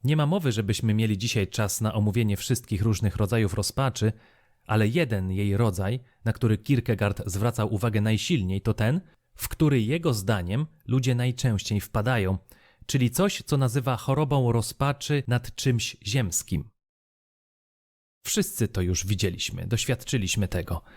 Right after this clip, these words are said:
To zasadniczo mylenie swojej tożsamości lub wartości z czymś zewnętrznym w świecie, nad czymś takim nie mamy kontroli. Mogę się rozwodzić nad tym, jak Kierkegaard to zawsze opisuje.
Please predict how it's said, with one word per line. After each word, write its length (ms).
To 100
zasadniczo 560
mylenie 360
swojej 320
tożsamości 840
lub 200
wartości 720
z 120
czymś 420
zewnętrznym 1000
w 80
świecie, 540
nad 240
czymś 340
takim 460
nie 120
mamy 220
kontroli. 580
Mogę 300
się 160
rozwodzić 540
nad 280
tym, 200
jak 240
Kierkegaard 680
to 140
zawsze 320
opisuje. 520